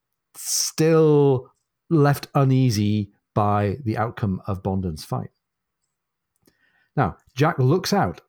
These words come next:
at the last side of Woolcombe and he sees m-, more damage. He sees stacks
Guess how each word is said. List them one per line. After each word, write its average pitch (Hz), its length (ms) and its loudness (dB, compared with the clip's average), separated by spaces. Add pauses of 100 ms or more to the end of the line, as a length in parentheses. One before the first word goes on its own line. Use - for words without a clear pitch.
(180)
at 127 140 -2
the 120 100 2
last 127 420 0
side 120 260 -2
of 104 80 -2
Woolcombe 107 400 -2
and 113 160 -2
he 143 140 -2
sees 110 440 -2 (280)
m-, - 140 -6
more 139 560 4
damage. 117 560 0 (340)
He 127 120 0
sees 123 440 -2 (180)
stacks - 760 -4